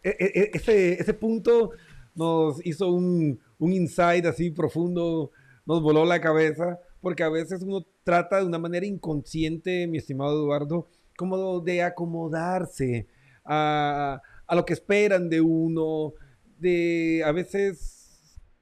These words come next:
no se le da a uno la prioridad y se nos olvida que realmente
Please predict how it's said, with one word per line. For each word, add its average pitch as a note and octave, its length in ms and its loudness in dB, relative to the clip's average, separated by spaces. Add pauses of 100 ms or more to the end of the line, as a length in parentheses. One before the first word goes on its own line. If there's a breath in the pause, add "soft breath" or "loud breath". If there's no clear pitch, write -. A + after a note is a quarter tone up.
(140)
no F3 280 -2
se A3 140 -2
le G#3 160 4
da F3+ 140 4
a F#3 40 4
uno G#3 200 -2
la G3 220 2
prioridad E3 840 -2 (1300)
y E3+ 100 -8
se G3 80 -6
nos F3+ 160 0
olvida F3 520 2
que D#3+ 300 0
realmente E3 1080 0